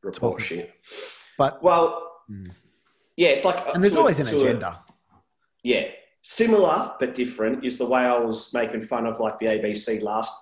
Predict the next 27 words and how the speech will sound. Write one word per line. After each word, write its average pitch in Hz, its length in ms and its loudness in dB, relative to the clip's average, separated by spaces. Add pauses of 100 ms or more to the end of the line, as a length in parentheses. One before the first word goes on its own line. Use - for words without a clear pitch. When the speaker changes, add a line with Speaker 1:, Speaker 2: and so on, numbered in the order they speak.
(320)
Speaker 1:
time 95 420 -8 (420)
when 110 360 2
some 110 320 0
woman 113 280 2
who 104 200 -2
always 113 340 2
reports 110 420 0
from 104 240 -2
Melbourne, 110 460 0 (680)
she's 110 280 -2
like, 107 280 0
"And 117 100 0
horribly, 113 720 2
deathly, 123 520 2
horribly, 110 520 4
Speaker 2:
Yeah. 98 100 2
Speaker 1:
tragically, 104 640 0 (200)
seventeen 110 680 2
new 104 180 0
deaths, 101 240 0
horribly." 92 500 0
It's - 120 -6
like, 208 180 2
"Can't 254 340 2
you 247 220 6
just 294 260 2
report 269 640 6